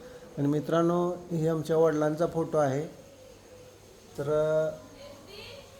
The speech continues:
आमचे वडील, अं, या ठिकाणी हे आहे फोटो.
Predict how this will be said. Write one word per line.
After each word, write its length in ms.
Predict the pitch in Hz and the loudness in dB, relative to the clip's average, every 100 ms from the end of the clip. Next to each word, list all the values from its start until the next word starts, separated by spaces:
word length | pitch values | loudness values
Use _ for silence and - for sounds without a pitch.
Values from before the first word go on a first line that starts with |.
| - - - - - - - - - - - - - - | -20 -20 -20 -20 -20 -20 -20 -20 -20 -20 -20 -20 -20 -16
आमचे 260 | 151 131 147 | -12 -8 -4
वडील, 400 | 151 147 160 160 | -2 -2 0 0
अं, 260 | 165 165 156 - - - - - - - - - - - - | 2 2 -2 -6 -18 -20 -20 -20 -20 -20 -20 -20 -20 -20 -8
या 80 | 135 | -6
ठिकाणी 380 | 135 139 147 147 | -6 -6 -4 -4
हे 220 | 143 151 165 - - - - - - - - - - - - - - - 170 | -6 -6 -10 -16 -20 -18 -18 -18 -18 -18 -20 -20 -20 -20 -20 -20 -20 -18 -4
आहे 240 | 139 120 104 - | -2 -2 -4 -8
फोटो. 220 | 139 110 | -8 -8